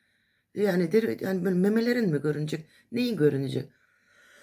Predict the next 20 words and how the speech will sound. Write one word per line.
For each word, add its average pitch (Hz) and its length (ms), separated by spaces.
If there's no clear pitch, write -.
<coughs> - 520
Azıcık 226 240
ev 214 100
hava 214 320
alsın. 156 240
Camı 196 260
çerçeve 180 420
açtığım 156 360
zaman. 127 220
Öyle 240 240
yani 196 240
böyle 233 220
bir 226 80
çocuğa 151 500
ve 156 60
gerçekten 196 440
çok - 280
duygusal 185 560
bir 139 80
çocuk. 127 400